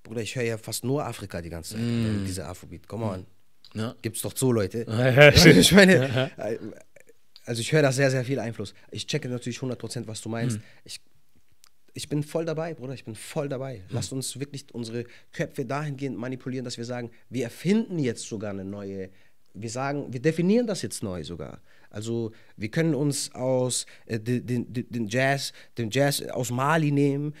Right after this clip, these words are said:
Speaker 1: und das Essen aus Nigeria und wir nehmen uns den ägyptischen Ding und dann in Sudan nehmen wir das und aus Südafrika nehmen wir das und, äh, African American nehmen wir das und unsere kubanischen Freunde, die auch hier sind, nehmen wir da,
Speaker 2: Mhm.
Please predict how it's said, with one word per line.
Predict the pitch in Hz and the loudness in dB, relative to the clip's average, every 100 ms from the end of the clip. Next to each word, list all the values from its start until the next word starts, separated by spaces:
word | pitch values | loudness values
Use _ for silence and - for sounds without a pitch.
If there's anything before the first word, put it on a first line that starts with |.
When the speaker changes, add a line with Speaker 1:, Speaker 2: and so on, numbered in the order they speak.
| - | -10
Speaker 1:
und | 131 | -6
das | 120 | -4
Essen | - 156 143 | -4 -2 -2
aus | 127 123 | -4 -4
Nigeria | 131 123 143 139 135 131 - - | -6 -4 -2 0 -2 -4 -10 -14
und | 113 117 | -10 -4
wir | 123 | -2
nehmen | 131 135 | 0 -2
uns | 123 - | -4 -4
den | 131 | -4
ägyptischen | 120 127 131 131 139 131 - | -4 -6 -8 -8 -6 -6 -4
Ding | 135 156 156 - - | -2 -2 -4 -14 -8
und | 123 | -4
dann | 131 | -2
in | 123 123 | -2 -4
Sudan | 117 127 131 139 | -4 -4 0 0
nehmen | 135 120 | -2 -4
wir | |
das | 123 156 | -4 -6
und | 135 | -6
aus | 123 117 | -8 -8
Südafrika | 143 120 143 127 131 | -8 -6 -8 -8 -4
nehmen | 131 123 | -4 -4
wir | |
das | 135 160 - - - | -4 -6 -8 -18 -8
und, | 123 117 | -6 -4
äh, | 113 | -6
African | - 135 131 131 | -4 -4 -2 -2
American | 127 131 127 | -2 -2 -2
nehmen | 123 | -2
wir | |
das | 131 156 | -2 -4
und | 131 | -6
unsere | 120 120 | -8 -8
kubanischen | - 127 139 135 | -6 -2 -2 -4
Freunde, | 120 135 127 | -6 -6 -4
die | 123 | -4
auch | - 151 | -2 -2
hier | 147 | -4
sind, | 139 143 | -4 -4
nehmen | 123 127 | -2 -2
wir | 113 | -2
da, | 98 | 0
Speaker 2:
Mhm. | 160 | 0